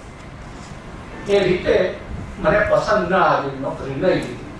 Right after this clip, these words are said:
"શું થયું?" એટલે કે જઈને બેઠો એટલે જે નિષ્ણાત હતા એમણે મને રઘુવંશ વિશે પૂછ્યું,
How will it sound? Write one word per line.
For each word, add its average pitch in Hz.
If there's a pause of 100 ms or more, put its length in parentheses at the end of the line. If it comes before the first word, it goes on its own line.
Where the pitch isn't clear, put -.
(640)
"શું 254
થયું?" 151
એટલે -
કે 226
જઈને 214
બેઠો 233 (1200)
એટલે 208
જે 220
નિષ્ણાત 226
હતા 214
એમણે 202
મને 202
રઘુવંશ 190
વિશે 160
પૂછ્યું, 139